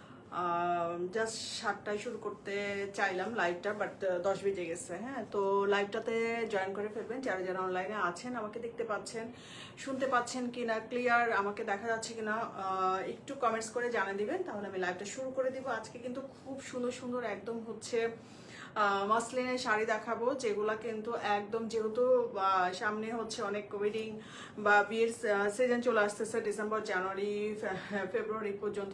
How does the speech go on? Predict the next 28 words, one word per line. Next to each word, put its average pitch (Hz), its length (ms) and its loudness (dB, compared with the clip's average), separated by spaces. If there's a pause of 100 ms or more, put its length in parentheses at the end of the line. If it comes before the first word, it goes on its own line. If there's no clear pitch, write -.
ফেব্রুয়ারিতে 233 440 2
যদিও 226 240 4
রোজা, 214 460 4 (520)
তারপরে 233 440 6
হচ্ছে 254 440 -2
আমি 220 240 0 (120)
একটু 220 320 -8
হচ্ছে 240 360 2
যেই 220 520 0
শাড়িগুলো 208 480 2
আপনারা 208 260 -2
বিয়েতে 208 300 -6 (100)
পরতে 226 220 -2
পারবেন 208 460 -2
বা 196 180 -2 (380)
ব্রাইড 214 320 4
পরতে 233 200 -4
পারবে, 214 480 0 (320)
সেই 254 220 2
রকম 240 300 2
কিছু 247 260 -6
শাড়ি 220 380 0
আজকে 202 300 -2
দেখাবো, 208 580 -2
খুবই 208 240 2
এক্সক্লুসিভ 208 600 2
শাড়ি 202 320 4
দেখাবো, 208 520 2